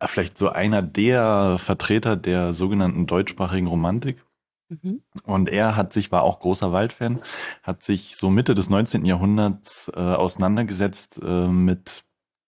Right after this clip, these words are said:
Speaker 1: diesen ganzen, mit dieser ganzen Aura, mit diesen Funktionen, diesen Ideen, ähm, Bildern im weitesten Sinne, über die wir auch schon gesprochen haben.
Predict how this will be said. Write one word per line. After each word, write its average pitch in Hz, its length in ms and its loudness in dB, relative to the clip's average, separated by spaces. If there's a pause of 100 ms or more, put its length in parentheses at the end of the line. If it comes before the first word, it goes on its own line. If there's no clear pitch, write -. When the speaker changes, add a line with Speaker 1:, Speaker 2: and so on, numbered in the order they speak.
Speaker 1:
diesen 90 640 0
ganzen, 90 840 0
mit 80 80 -8
dieser 85 140 -8
ganzen 87 260 -6
Aura, 92 400 -2
mit 85 180 -4
diesen 82 380 -6 (440)
Funktionen, 98 440 0
diesen 87 160 2
Ideen, 113 880 0
ähm, 90 280 0
Bildern 107 500 2
im 92 100 0
weitesten 90 320 -4
Sinne, 92 220 2
über 85 120 0
die 80 120 -4
wir 87 80 0
auch 87 60 -2
schon 95 160 -2
gesprochen 110 420 -2
haben. 117 240 -4